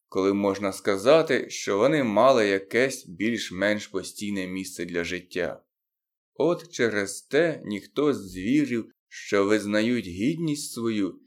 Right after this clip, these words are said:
і близько не підходив до тих холодних лігов. Хіба іноді в посуху забреде туди звір, бо там, в напіврозвалених колодязях,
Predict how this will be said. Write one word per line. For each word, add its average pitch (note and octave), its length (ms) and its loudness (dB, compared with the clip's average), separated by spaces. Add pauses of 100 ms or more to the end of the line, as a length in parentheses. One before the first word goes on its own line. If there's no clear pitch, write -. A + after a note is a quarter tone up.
(160)
і G#2 140 -4
близько A2 540 2
не G#2+ 100 -2
підходив G2+ 760 -2
до F#2 180 -6
тих C3 280 -2
холодних G2+ 720 -4
лігов. G2 580 -6 (560)
Хіба F#3 460 4
іноді C3+ 720 -2 (100)
в F2 260 -10
посуху D3 560 -2
забреде G#2+ 540 0
туди C#3 280 -2
звір, F#2+ 520 -2 (380)
бо F#2 220 -2
там, C3+ 580 0 (180)
в F2+ 160 -6
напіврозвалених A#2+ 1300 2
колодязях, B2 800 -2